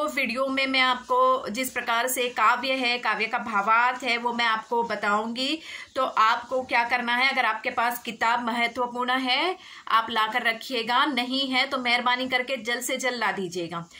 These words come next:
ठीक है। अब यहाँ पे हम दूसरे काव्य की शुरुआत कर रहे हैं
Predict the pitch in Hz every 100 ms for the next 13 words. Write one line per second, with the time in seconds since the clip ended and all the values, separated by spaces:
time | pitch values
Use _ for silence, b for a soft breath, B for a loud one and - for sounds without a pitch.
0 | B B 240 226 320 339 B B B 269
1 | 285 240 277 302 311 320 285 269 277 294
2 | 294 254 269 285 285 254 240 254 - 233
3 | 240 240 240 240